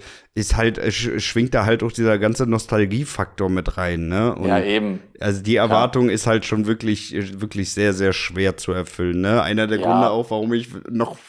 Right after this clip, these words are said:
Speaker 1: zehnmal sagen werde, dass Top Gun, äh, Maverick das zehnmal mehr verdient hätte, bester Film zu werden. Weil der einfach
Speaker 2: Ja.
Speaker 1: eine unglaublich hohe Messlatte hatte, die er erfüllen musste.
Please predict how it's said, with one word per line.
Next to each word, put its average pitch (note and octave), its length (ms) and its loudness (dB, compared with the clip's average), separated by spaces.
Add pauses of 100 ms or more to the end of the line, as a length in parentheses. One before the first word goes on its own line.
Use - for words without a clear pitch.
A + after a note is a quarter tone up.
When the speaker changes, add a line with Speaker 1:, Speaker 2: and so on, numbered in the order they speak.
(140)
Speaker 1:
zehnmal D3 480 2
sagen A2 280 2
werde, A#2+ 260 2
dass A#2 480 -2
Top - 280 -4
Gun, C3+ 360 2
äh, B2+ 160 0
Maverick C3+ 540 0
das C3 320 -2
zehnmal C#3 420 0
mehr C#3 300 2
verdient B2 480 -2
hätte, C3 300 0
bester B2 420 -4
Film D3 280 -6
zu A2 220 -8
werden. A2+ 360 -4 (440)
Weil A#2 160 4
der C3+ 200 4
einfach C3 320 4
Speaker 2:
Ja. G#2+ 100 4
Speaker 1:
eine C3 220 2
unglaublich C#3 680 2
hohe C3 180 4
Messlatte A#2+ 560 2
hatte, C3 240 2
die B2 140 0
er A#2+ 300 6
erfüllen A#2 500 2
musste. F2+ 480 -2